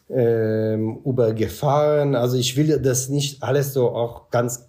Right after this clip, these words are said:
ganz einfach aus der Hand werfen und sagen, das ist alles aus der Luft gegriffen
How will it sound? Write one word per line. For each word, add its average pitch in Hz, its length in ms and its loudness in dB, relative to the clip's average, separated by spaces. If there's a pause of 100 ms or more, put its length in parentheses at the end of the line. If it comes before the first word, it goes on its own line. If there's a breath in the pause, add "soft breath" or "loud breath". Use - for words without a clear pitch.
(160)
ganz 110 260 -6
einfach 104 380 -6
aus 101 200 -4
der 95 160 -4
Hand 120 240 -2
werfen 107 240 -4
und 98 100 -6
sagen, 98 280 -4
das 101 160 -6
ist - 240 -10
alles 202 360 -6
aus - 140 -10
der 196 100 -8
Luft 143 220 -4
gegriffen 110 720 -6